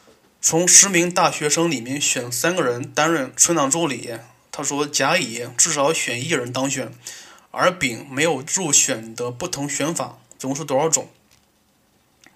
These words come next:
像这个题目咱们看一看，呃，十个人选三个人出来，甲和乙至少是一人当选，那么可能性就是甲和乙有一个当选，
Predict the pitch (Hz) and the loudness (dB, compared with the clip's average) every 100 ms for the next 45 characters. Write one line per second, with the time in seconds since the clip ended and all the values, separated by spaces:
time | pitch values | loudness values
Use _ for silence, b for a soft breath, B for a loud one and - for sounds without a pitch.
0 | B B B B B B _ - 202 196 | B B B B B B _ 0 2 2
1 | 233 - 147 143 139 143 131 131 123 113 | 0 0 0 -2 -2 -2 -2 -2 -6 -8
2 | - _ b b b b b _ 143 135 | -16 _ b b b b b _ -2 0
3 | 117 113 - - - 202 214 156 180 - | 0 -2 -6 6 6 8 6 4 2 0
4 | 131 - 185 156 135 151 143 120 123 123 | 0 2 4 4 4 2 2 0 -2 -8
5 | - _ - 127 123 190 151 120 - - | -16 _ 0 0 2 -2 -2 -6 -12 2
6 | - 147 127 123 143 127 151 147 139 143 | 2 2 -2 -2 -4 -6 -6 -4 -2 -2
7 | 160 - 170 110 - _ _ 143 147 151 | -2 -2 -6 -8 -14 _ _ 2 4 4
8 | 131 123 120 131 135 151 143 135 139 135 | 2 -4 -8 -8 -6 -4 -4 -2 -2 -2
9 | B B B - 135 135 185 165 120 131 | B B B 0 0 2 0 0 -2 -4
10 | - - _ _ - 123 123 156 165 143 | -6 -14 _ _ -6 -4 -2 -2 0 0
11 | 143 117 | -2 -4